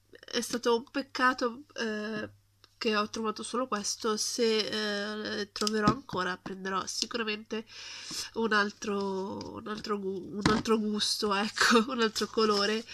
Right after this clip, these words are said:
e mi piace da morire, quindi se volete prendere uno slime io ve lo consiglio, questo è stupendo, meraviglioso. E niente, se questo video vi è piaciuto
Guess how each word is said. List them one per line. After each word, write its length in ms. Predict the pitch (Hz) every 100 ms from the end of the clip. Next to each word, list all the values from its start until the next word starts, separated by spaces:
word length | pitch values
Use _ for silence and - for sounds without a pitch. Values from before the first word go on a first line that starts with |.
| - - -
e 140 | 240
mi 160 | 247 240
piace 420 | 269 220 - 214
da 140 | 220
morire, 540 | 226 226 214 190 214 226 - -
quindi 560 | 254 226 220 214 208
se 220 | 208 214 208
volete 320 | 214 214 214
prendere 280 | 214 220 233
uno 120 | 247
slime 340 | 247 196 214
io 260 | 220 220 208
ve 80 | 208
lo 100 | 202
consiglio, 540 | 190 190 - 214 190
questo 460 | - 202 135 220 196
è 280 | 214 214 -
stupendo, 600 | - - 214 208 - 208
meraviglioso. 800 | 208 208 214 - - 220 269 - - _ - _ _ _ _ - - - 311
E 40 |
niente, 440 | 285 220 220 196 220
se 400 | - - - 269
questo 220 | 254 254
video 200 | 247 233
vi 60 | 240
è 40 |
piaciuto 440 | 233 240 427 440